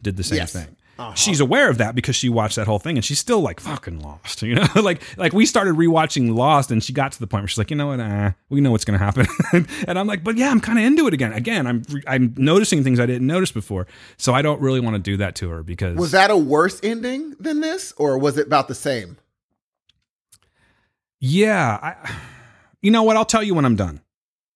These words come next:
Speaker 1: Fair enough?
Speaker 2: Okay. Okay.
Speaker 1: Because I, now that I'm so invested in Game of Thrones and I'm really paying attention to it and I'm, like, you know, comparing it to, like, shit in the book and stuff like that, I'm very much into it. So,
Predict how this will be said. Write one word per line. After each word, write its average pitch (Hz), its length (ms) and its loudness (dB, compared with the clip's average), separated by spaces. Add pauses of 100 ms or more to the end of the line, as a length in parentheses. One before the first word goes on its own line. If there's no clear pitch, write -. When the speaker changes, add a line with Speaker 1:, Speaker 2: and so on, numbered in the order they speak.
(160)
Speaker 1:
Fair 165 160 2
enough? 202 240 2
Speaker 2:
Okay. 113 100 -10
Okay. - 300 -16
Speaker 1:
Because 170 400 2 (100)
I, 165 180 0
now 190 320 4
that 220 100 4
I'm 160 140 4
so 196 500 0
invested 127 420 0
in 110 100 -2
Game 101 200 -2
of 95 80 -4
Thrones 95 320 -4
and 101 60 -2
I'm 107 120 4
really 139 300 4
paying 123 240 0
attention 117 460 0
to 107 180 0
it 98 80 -2
and 95 100 -4
I'm, 95 120 -4
like, 90 240 -4
you 139 100 -2
know, 92 220 -2 (320)
comparing 143 540 2
it 123 120 0
to, 127 80 -4
like, 107 180 -2
shit - 240 -2
in 127 60 0
the 110 80 2
book 127 340 2
and 120 100 6
stuff 104 220 -2
like 95 140 -2
that, 98 140 -2
I'm 92 120 -2
very 107 260 2
much 95 200 0
into 151 240 2
it. 82 100 -12
So, 104 240 -2